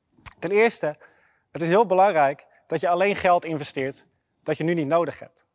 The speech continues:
Hè, geld dat je niet nodig hebt voor je boodschappen. Niet nodig hebt voor investeringen in de toekomst, zoals een nieuwe wasmachine. Het gaat hier echt om het geld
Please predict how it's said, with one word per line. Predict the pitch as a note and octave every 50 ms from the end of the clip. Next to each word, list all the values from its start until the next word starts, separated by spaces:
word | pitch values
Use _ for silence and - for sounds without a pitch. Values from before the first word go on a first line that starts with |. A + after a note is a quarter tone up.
| _ _ _ _ _ _ _ _ _ _ _ _ _ _ _ _ _ _
Hè, | _ - F#3 F#3+
geld | - - E3 D#3+ D3+
dat | D#3 D3
je | -
niet | C#3+ F#3 F#3+
nodig | E3+ E3 D3+ D3 D3
hebt | - D3 -
voor | - D3+
je | C#3+
boodschappen. | A#2 D3+ D3+ D#3+ - - - G2+ - _ _ _ _ _ _ _ _ _ _ _ _ _
Niet | - E3+ F#3 -
nodig | F3 E3 E3 D#3+ D3+ -
hebt | D3+ D3+ D3+ -
voor | - - D3 C#3+ C#3+ C#3+ C#3 C3+ - _ _ _
investeringen | D3+ D3+ C#3 C#3+ - - D#3 D3+ C#3+ C3+
in | C#3
de | C3+ C3+
toekomst, | - - D#3 - D#3 C#3+ C3+ -
zoals | - D#3 D3+ C3+
een | C#3+
nieuwe | C#3 C#3+ C#3+ C#3
wasmachine. | F3 E3+ - C3+ B2 - - G#2+ - _ _ _ _ _ _ _ _ _
Het | - -
gaat | - E3 - D3+
hier | F3 G3
echt | - G3+ F#3+ - -
om | E3 D#3+
het | D3+
geld | - - E3 C#3+ C3+ C#3 - _ _